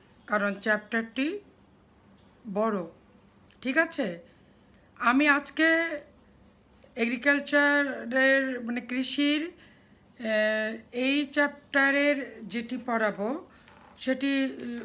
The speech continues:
অবশ্যই যেহেতু কৃষি পড়াচ্ছি তোমাদের জানা দরকার যে টপিকটি নিয়ে আজকে আলোচনা করব। আর হচ্ছে এরপরে আমি আর দুটো ক্লাস করে, আহ, তোমাদেরকে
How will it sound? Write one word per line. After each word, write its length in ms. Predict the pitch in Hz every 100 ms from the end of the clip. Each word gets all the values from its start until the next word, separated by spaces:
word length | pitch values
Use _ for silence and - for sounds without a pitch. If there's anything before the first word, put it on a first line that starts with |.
| 240
অবশ্যই 580 | 247 254 285 311 320 277
যেহেতু 380 | 196 262 277
কৃষি 320 | - 277 285 320
পড়াচ্ছি 500 | 294 269 262 262 302
তোমাদের 420 | 269 254 262 226
জানা 520 | 233 226 226 226 226 - - - -
দরকার 400 | 214 214 220 220
যে 120 | 226
টপিকটি 520 | 226 220 - 220 - 214
নিয়ে 180 | 214
আজকে 280 | 208 202 -
আলোচনা 420 | 208 202 226 226
করব। 400 | 226 233 226 339 453 - - - - - - - -
আর 420 | 220 220 226 226
হচ্ছে 600 | 226 233 - 262 302 440 - - - - - - - - _ _ _ _ - - -
এরপরে 520 | 262 277 - 330 339
আমি 260 | 330 285 277
আর 120 | 254
দুটো 340 | 196 240 262
ক্লাস 420 | 269 254 226 226 -
করে, 300 | 226 220 285
আহ, 1200 | 415 - - _ - - - - 226 196 196 196
তোমাদেরকে 960 | 208 214 208 226 220 233 220 214 208 208